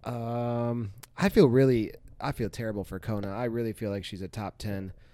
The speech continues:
F P O player in the world, and she is not playing like it this week. So I'm kinda bummed out by that. Super stoked, uh, that that first round, Paige Pierce got to play with Ju-,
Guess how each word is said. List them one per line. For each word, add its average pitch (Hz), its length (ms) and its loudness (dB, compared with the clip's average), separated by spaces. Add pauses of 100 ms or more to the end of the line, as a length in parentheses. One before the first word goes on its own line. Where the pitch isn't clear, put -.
(640)
F 107 200 -6
P 113 180 -4
O 101 80 -2
player 104 360 -4
in 101 160 -6
the 101 80 -6
world, 101 300 -4
and 104 100 -6
she 120 160 -4
is 98 180 -4
not 104 300 -6
playing 92 460 -6
like 82 240 -10
it - 160 -14
this 73 240 -12
week. 80 240 -12
So 104 80 -8
I'm 101 100 -8
kinda 135 180 0
bummed 123 240 0
out 123 120 2
by 123 100 2
that. 120 240 2
Super 139 280 0
stoked, 123 520 2 (500)
uh, 110 220 -2
that 107 180 -4
that - 240 -4
first 120 300 -2
round, 120 500 0 (960)
Paige 127 400 2
Pierce 120 460 2
got 117 240 -2
to 113 100 -8
play 113 320 -2
with 110 280 -4
Ju-, 113 220 -2